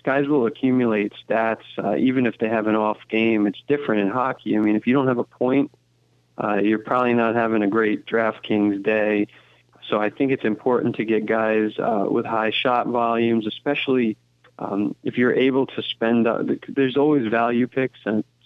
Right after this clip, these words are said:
center and wing. I think I like to, um, when those guys are in action, I like spending up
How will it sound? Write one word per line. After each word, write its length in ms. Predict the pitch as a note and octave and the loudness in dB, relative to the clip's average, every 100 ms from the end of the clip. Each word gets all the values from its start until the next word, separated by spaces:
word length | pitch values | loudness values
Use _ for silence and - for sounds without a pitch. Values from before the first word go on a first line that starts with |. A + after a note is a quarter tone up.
| - | -6
center 440 | A2 A2 A2+ A2+ A2+ | 0 2 2 2 2
and 200 | G2 G#2 | 2 2
wing. 420 | A2 A2+ A#2 A#2 - - _ - | 2 2 0 -2 -8 -20 _ -4
I 100 | - | -4
think 420 | - F#3 D#3 - - _ _ - | 0 0 0 -4 -14 _ _ -2
I 180 | B2 | 0
like 320 | D#3+ C#3 A2+ - - | 2 2 -2 -6 -2
to, 400 | A2+ A2 G#2+ - | 2 2 0 -4
um, 360 | B2 G#2+ A2 - | -6 -6 -4 -4
when 280 | A2+ B2 B2+ | 0 2 4
those 200 | B2 A2 | 2 0
guys 300 | B2 A#2+ A#2 | 0 0 2
are 140 | A2+ | 0
in 80 | G#2+ | 2
action, 420 | G#2+ A2+ - D3+ | 0 0 -2 -2
I 140 | B2+ B2 | 0 2
like 340 | B2 C3 D3 - - - | 2 0 -2 -8 -20 -12
spending 380 | - B2 B2 A#2+ | -4 0 2 2
up 100 | B2 | 0